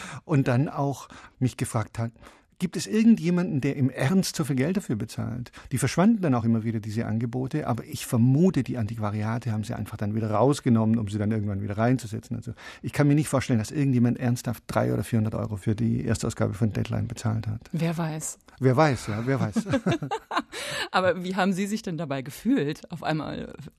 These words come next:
Speaker 2: dreihundert, vierhundert Euro für ein Buch von Ihnen, das sich nie verkauft hat, so richtig?
Speaker 1: Ich konnte es in gewisser Weise verstehen, weil auf einmal kommt da wie Weiland Günter Netzer aus der Tiefe des Raumes irgend so ein Feldwald- und Wiesenschreiber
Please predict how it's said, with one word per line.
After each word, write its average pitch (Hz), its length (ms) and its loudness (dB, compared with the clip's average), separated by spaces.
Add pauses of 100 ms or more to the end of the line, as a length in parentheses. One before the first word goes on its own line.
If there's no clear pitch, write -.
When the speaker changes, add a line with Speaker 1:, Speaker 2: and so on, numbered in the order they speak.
Speaker 2:
dreihundert, 139 640 -4
vierhundert 143 480 -4
Euro 143 320 -2
für - 180 -4
ein 135 160 -2
Buch - 260 -8
von 139 220 -2
Ihnen, 147 540 -2
das 135 180 -6
sich - 420 -10
nie 185 280 4
verkauft - 480 -10
hat, 123 160 -10
so 147 80 -10
richtig? 151 360 -10 (1600)
Speaker 1:
Ich - 140 -2
konnte 196 280 6
es 185 220 -2
in 170 100 0
gewisser 170 280 -2
Weise 165 220 0
verstehen, 175 640 -2
weil 139 160 2
auf 120 160 -6
einmal 139 260 0
kommt 139 240 -2
da 135 280 0
wie 131 200 -2
Weiland 123 360 2
Günter 131 200 2
Netzer 135 320 2
aus 135 120 -4
der 135 120 0
Tiefe 160 300 -2
des 131 240 -2
Raumes 120 400 0
irgend 139 220 0
so 143 100 -4
ein 123 120 2
Feldwald- 127 500 0
und 110 120 2
Wiesenschreiber 143 1000 -4